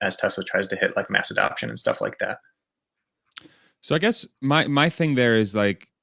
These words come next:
Speaker 2: what if it's just a handful, right? What if it's just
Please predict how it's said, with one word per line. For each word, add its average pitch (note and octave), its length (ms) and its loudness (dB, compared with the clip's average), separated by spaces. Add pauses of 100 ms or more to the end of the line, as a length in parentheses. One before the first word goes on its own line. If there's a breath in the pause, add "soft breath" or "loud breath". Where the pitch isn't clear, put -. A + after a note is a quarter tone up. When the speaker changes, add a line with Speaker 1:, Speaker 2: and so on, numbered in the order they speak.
(240)
Speaker 2:
what C3+ 220 4
if F#3 160 2
it's D3+ 180 0
just - 320 0
a A2+ 60 2
handful, G#2+ 640 -4 (360)
right? G2+ 280 2
What A2 180 4
if A#2 160 0
it's A2+ 140 -2
just - 500 -4